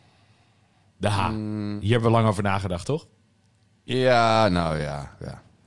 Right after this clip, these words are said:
Speaker 2: Ja, nee, en jij kwam met de hamklem.
Speaker 1: <laughs> Ja, de hamklem. Eh, ik denk het meest nutteloze, nou, niet meest, nee, niet nutteloos, maar misschien het minst praktische item op deze lijst.
Speaker 2: Ja.
Speaker 1: Hè, zo'n, zo'n hamklem, wat bedoel ik
Speaker 2: Maar
Speaker 1: daarmee?
Speaker 2: die heeft er nou een hele ham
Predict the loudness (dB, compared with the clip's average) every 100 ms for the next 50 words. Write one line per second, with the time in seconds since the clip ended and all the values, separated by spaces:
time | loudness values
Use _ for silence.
0 | _ -16 -12 -8 -6 -6 -4 0 2 0
1 | -4 -6 -8 -6 -4 -4 -4 -6 -6 -8
2 | -8 -8 -10 -8 -6 -6 -2 -4 -4 -16
3 | -20 -16 -10 -10 -6 -6 -4 -4 -4 -2
4 | -2 2 4 4 4 0 0 -8 -6 -4
5 | -6 -8 -8 -10 -14 -16 -10 -10 -10 -10
6 | -8 -4 -6 -6 -10 -10 -10 -10 -4 -6
7 | -4 -4 -4 -4 -6 -6 -2 -2 -2 -6
8 | -10 -20 _ -14 -4 -2 -2 -2 -2 -2
9 | -4 -6 -2 -2 -4 -10 -6 -4 -4 -6
10 | -6 -8 -6 -2 -2 0 0 0 0 -2
11 | -4 -4 -4 2 4 4 4 4 4 4
12 | 4 2 0 -4